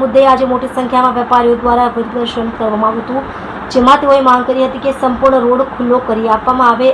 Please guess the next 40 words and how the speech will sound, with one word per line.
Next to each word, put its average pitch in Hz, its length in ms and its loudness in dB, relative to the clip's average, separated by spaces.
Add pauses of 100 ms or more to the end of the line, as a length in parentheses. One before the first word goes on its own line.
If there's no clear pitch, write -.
(160)
અથવા 262 360 4 (560)
નક્કી 285 280 -2
થયેલું 294 300 4
વળતર 269 280 0 (200)
ચૂકવી 254 340 -2
આપવામાં 196 400 -6
આવે. - 60 -12 (500)
બેનરો 285 340 4
લઈને 269 200 2 (160)
વિરોધ 233 280 0
કરાયો. 269 380 2 (520)
મેટ્રો 294 280 4
વિભાગ 285 340 4
દ્વારા 285 300 4
જ્યારે 269 240 4
વેપારીઓ 262 400 0
સાથે 254 320 0
બેઠક 247 260 -4
કરવામાં 240 320 0
આવી 240 160 -4
હતી, 269 180 -8
ત્યારે 240 240 0
તેમણે 233 180 -2 (120)
આશ્વાસન 254 500 -4
આપ્યું 247 220 -4
હતું 294 120 -6 (440)
કે 240 160 0
દસ 294 260 2
મહિનાની 269 320 0
અંદર 254 220 0
આ 262 160 2
સમગ્ર 254 320 -2 (100)
કામગીરી 247 480 0
જે 247 80 -2 (140)
છે 247 120 -4 (520)
રસ્તાની, 262 500 0 (360)
તે 262 120 2 (180)
પૂર્ણ 247 300 -2
થઈ 254 140 -4
જશે, - 200 -6